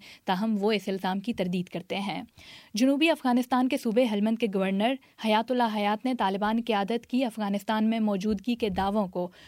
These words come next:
مسترد کر دیا ہے۔ طالبان نے دعویٰ کیا تھا کہ ان کی قیادت ایک بار پھر ہلمند صوبے میں اپنے قدم جما چکی ہے۔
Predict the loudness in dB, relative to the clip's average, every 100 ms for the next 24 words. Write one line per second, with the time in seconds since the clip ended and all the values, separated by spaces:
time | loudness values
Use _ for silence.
0 | -4 -4 0 -2 0 -2 -4 0 -2 0
1 | -4 -6 -6 -2 0 2 0 2 0 0
2 | 2 2 2 0 0 -2 0 -2 -2 -2
3 | -2 0 0 -2 -2 -2 -2 -2 -2 -2
4 | -10 -10 -2 0 0 0 -2 0 2 0
5 | -4 -10 -4 -4 -2 -2 0 0 0 -2
6 | -6 -6 -6 -2 -4